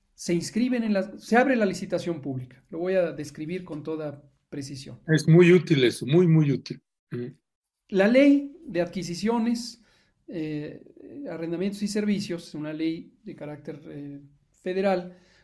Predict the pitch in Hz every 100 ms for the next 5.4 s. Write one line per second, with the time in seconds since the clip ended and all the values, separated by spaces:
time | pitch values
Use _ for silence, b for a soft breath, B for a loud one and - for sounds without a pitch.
0 | b 165 143 143 170 175 175 175 b b
1 | b b _ 202 196 208 208 190 190 -
2 | 175 196 202 180 170 190 190 185 165 151
3 | 147 160 147 151 170 180 170 170 180 -
4 | - 143 175 170 170 175 _ _ _ _
5 | 180 143 139